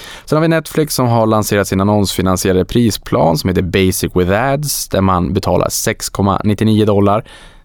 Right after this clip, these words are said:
trettio procent lägre än basprisplanen, och då får, ehm, fyra till fem minuter reklam per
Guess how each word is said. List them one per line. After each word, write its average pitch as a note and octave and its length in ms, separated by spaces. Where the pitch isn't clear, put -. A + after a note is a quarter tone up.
trettio F#2+ 420
procent F#2+ 340
lägre F#2 380
än F2+ 460
basprisplanen, F#2 1300
och F#2+ 120
då F#2 140
får, G2 640
ehm, F#2 440
fyra F#2+ 320
till F2+ 100
fem F2 140
minuter F2+ 300
reklam G#2 840
per G1+ 460